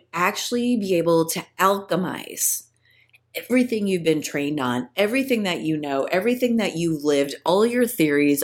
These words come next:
all your opinions, and all your ideas into a signature system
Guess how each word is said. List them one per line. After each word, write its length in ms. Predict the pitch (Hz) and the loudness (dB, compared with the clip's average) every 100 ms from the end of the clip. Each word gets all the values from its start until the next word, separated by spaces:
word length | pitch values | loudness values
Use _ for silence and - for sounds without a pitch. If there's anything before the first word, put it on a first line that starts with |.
| - | 2
all 220 | 185 208 | 2 4
your 180 | 220 220 | 2 2
opinions, 640 | 196 175 165 160 156 143 | 0 0 -2 0 0 0
and 100 | 143 | -2
all 160 | 139 156 | 0 0
your 220 | 175 180 | -2 -2
ideas 960 | 165 151 147 160 127 82 156 - - _ _ _ _ _ _ _ _ _ _ _ _ _ _ 185 | 0 0 0 -2 -2 -8 -6 -6 -6 _ _ _ _ _ _ _ _ _ _ _ _ _ _ 0
into 340 | 196 196 180 | 2 4 2
a 80 | 160 | 2
signature 680 | - 180 185 196 - 226 | 0 0 -2 -4 -4 -2
system 680 | 214 202 180 - 123 - - | -2 -2 -2 -4 -6 -6 -10